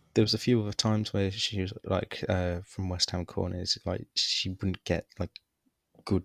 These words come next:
distance away on it or good contact at all. And you're just like,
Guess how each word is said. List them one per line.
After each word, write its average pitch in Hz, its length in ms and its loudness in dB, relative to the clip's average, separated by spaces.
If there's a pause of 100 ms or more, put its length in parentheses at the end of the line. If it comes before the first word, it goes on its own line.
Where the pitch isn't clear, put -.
(120)
distance - 520 0
away 90 360 0
on 87 140 -4
it 87 100 -6
or 87 160 0
good - 200 0
contact - 480 -4
at - 140 -8
all. 95 80 0
And 92 140 -2
you're 90 100 -2
just 87 160 -2
like, 92 200 0